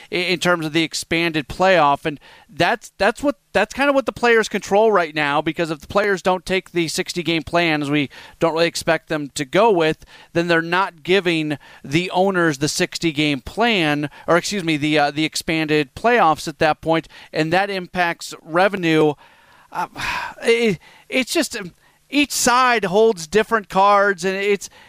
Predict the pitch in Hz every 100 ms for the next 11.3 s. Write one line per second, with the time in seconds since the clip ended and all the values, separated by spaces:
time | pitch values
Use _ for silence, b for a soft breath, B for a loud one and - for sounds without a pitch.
0 | B - 214 226 220 254 - - 269 -
1 | 208 208 - 226 214 202 180 147 160 185
2 | - 190 165 185 185 196 175 - 175 170
3 | 170 139 160 156 151 135 B B B -
4 | 202 208 220 220 208 214 202 185 190 185
5 | 185 185 170 185 180 170 170 165 170 170
6 | 160 143 160 - 165 170 180 - 185 165
7 | 170 165 - 180 170 165 160 156 151 175
8 | 160 170 165 160 151 156 160 - B B
9 | - 151 151 151 165 - - - 175 170
10 | 160 139 147 160 156 156 147 143 147 180
11 | 175 170 160